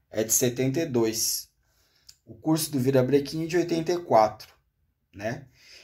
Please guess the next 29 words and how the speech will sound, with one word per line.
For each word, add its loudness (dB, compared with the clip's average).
E 2
a 8
taxa 4
de -10
compressão 0
dez 2
ponto -6
trinta -4
e -4
cinco. -4
Aí 2
temos 2
aqui, 0
ó, -2
uma -4
cilindrada 0
unitária 2
de -4
trezentos -2
e -12
quarenta 0
e -4
dois, -6
resultando 2
aqui, -2
ó, 4
mil 0
trezentos 0
e 0